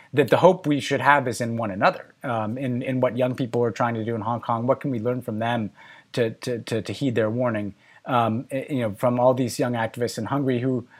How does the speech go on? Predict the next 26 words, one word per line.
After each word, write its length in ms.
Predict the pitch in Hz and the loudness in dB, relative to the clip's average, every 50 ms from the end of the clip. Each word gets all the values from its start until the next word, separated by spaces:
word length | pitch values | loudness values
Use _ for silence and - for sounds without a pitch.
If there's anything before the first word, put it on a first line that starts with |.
| - - _ | -20 -10 _
who 100 | - 139 | 0 2
are 60 | 139 | 4
making 300 | 143 147 143 151 151 143 | 4 4 2 2 0 2
real 180 | 139 135 131 110 | 2 2 2 4
headway 340 | 139 151 143 131 135 123 | 4 4 4 4 4 4
in 80 | 117 117 | 4 4
building 220 | 107 123 120 120 123 | 2 0 0 0 0
an 80 | 123 | -2
opposition 520 | 113 110 101 - 117 117 123 - - 123 110 | -2 -2 -2 -4 -4 -6 -6 -6 -6 -8 -6
to 100 | - 120 | -6 -4
an 80 | 117 113 | 0 0
autocratic 440 | 110 110 113 - - 113 107 101 - | 0 0 0 0 0 0 0 0 2
government 400 | 117 110 107 110 107 107 104 98 | 0 0 0 0 -4 -4 0 2
there. 300 | 139 135 123 110 - - - - - - - - - | 4 4 4 4 0 -2 -8 -20 -20 -20 -14 -4 2
Um, 420 | 147 131 131 131 131 131 120 - - - - - - - - - | 6 6 8 8 6 4 -2 -6 -10 -18 -20 -20 -20 -16 -6 0
even 280 | 220 226 269 240 226 | 2 4 4 4 4
in 100 | 233 233 220 | 4 4 6
a 40 | 208 | 8
guy 160 | 208 196 196 | 8 10 10
like 160 | 190 175 - | 8 8 8
Alexei 320 | 175 170 170 165 - 185 | 8 8 6 6 4 0
Navalny, 560 | 165 156 139 135 156 185 208 196 160 131 120 117 | 0 2 6 6 8 8 6 6 2 2 2 2
there's 200 | 127 131 127 - | 0 0 -2 0
hope 320 | - - 180 185 185 - | 4 4 4 4 2 -2
to 100 | - - | -6 -4
me 540 | 135 127 139 151 160 156 139 127 120 107 - | -2 -2 0 0 0 2 0 0 0 -2 -6